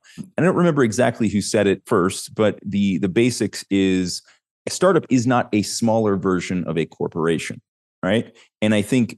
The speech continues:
within that, when we start to understand some of the reasons why that's true and the, the reasons that those two things are very different, that a startup has to grow differently, has to behave differently, has to operate differently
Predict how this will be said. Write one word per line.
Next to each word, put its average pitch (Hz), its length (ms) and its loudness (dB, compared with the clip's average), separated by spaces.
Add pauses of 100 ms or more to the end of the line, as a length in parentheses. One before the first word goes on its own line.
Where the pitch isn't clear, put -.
(160)
within 127 480 2
that, 98 300 0
when 104 140 2
we 104 60 2
start 113 200 0
to - 80 -2
understand 104 420 0
some 123 140 -2
of 110 60 0
the 104 60 0
reasons 95 400 -2
why 95 280 0
that's 87 340 -2
true 90 560 -2
and 90 180 -2
the, 87 280 -2
the 92 100 -4
reasons 104 640 -2
that - 100 -16
those 95 220 0
two - 180 -2
things 98 380 -2
are 101 160 2
very 92 320 2
different, 82 440 -4
that - 80 -4
a 90 40 -4
startup 101 320 -2
has - 360 -2
to 107 100 -4
grow 95 240 0
differently, 85 560 -6 (240)
has 113 200 0
to 107 100 -4
behave 92 340 -2
differently, - 320 -6
has 85 180 -4
to - 80 -4
operate 98 360 0
differently 85 440 -6